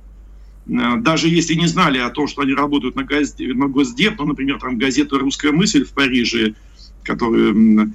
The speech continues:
Иловайская Альберти Ирина Алексеевна издавала, она просто напрямую финансировалась сначала Ватиканом, потом Госдепом, это все знали. Но даже те, кто думали, что они такие все независимые борцы с Советским Союзом, они все работали на Госдеп.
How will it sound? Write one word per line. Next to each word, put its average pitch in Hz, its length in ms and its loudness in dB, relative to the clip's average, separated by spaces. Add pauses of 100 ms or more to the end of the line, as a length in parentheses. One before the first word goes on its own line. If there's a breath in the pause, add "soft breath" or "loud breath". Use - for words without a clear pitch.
(160)
Иловайская 131 600 0
Альберти 123 440 -2
Ирина 110 460 2
Алексеевна 113 480 2
издавала, 107 500 2
она 123 160 0
просто - 260 -4
напрямую 139 380 0
финансировалась 117 600 0
сначала 127 340 0
Ватиканом, 139 480 0
потом 127 280 -4
Госдепом, 131 540 0
это 120 140 -4
все 139 200 0
знали. 120 340 0 (500 loud breath)
Но 143 120 0
даже 165 220 2
те, 180 160 0
кто 170 140 0
думали, 165 340 0
что 160 160 -4
они 160 140 0
такие 156 340 0
все 151 140 2
независимые 139 680 2
борцы 127 320 -2
с 110 40 -4
Советским 131 300 0
Союзом, 147 440 2
они 147 120 4
все 175 220 2
работали 131 400 -2
на 120 120 0
Госдеп. 110 460 -2